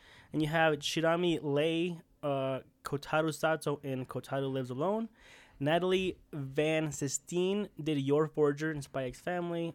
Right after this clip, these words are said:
and Sung Won Cho, A K A Pro Z, did Kage, Ranking of Kings. And we got Zeno Robinson, Gamma two from, uh, Dragon Ball Superhero. And, uh,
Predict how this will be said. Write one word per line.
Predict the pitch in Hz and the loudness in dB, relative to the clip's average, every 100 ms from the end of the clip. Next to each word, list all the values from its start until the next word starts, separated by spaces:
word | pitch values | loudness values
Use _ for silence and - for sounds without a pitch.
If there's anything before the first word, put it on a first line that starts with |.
| - | -6
and | 135 131 127 131 | -6 -4 -6 -6
Sung | - 147 147 | -2 0 2
Won | 139 139 139 | 0 0 -2
Cho, | - 143 139 143 143 - - - | -2 0 2 0 -2 -14 -10 -8
A | |
K | 135 147 139 | -6 -4 -4
A | |
Pro | 135 135 | -2 -2
Z, | 135 131 127 127 123 | -2 -2 -2 -2 -6
did | 135 123 | -8 -8
Kage, | - 143 135 131 123 | -2 -2 0 -2 -6
Ranking | 123 123 123 | -8 -8 -6
of | 117 | -8
Kings. | - 165 175 196 - _ _ _ _ _ _ - | -4 0 0 0 -6 _ _ _ _ _ _ -4
And | 123 | -2
we | |
got | 123 127 120 139 | 2 0 0 -2
Zeno | 127 147 | 0 2
Robinson, | 135 143 143 135 143 139 139 127 | 4 4 2 -2 -4 -4 -6 -4
Gamma | 131 139 135 | 0 0 -2
two | - 190 139 139 - - - _ - | -4 -2 -2 -2 -8 -20 -20 _ -2
from, | 131 123 | 0 0
uh, | 123 | -2
Dragon | 131 127 | -2 -4
Ball | 120 120 | -4 -6
Superhero. | - 131 135 127 180 131 117 - - - - _ - | -6 -10 -8 -6 -4 -4 -6 -12 -20 -20 -20 _ -8
And, | 143 135 135 135 | -2 0 0 0
uh, | 139 135 131 123 | 0 0 -2 -6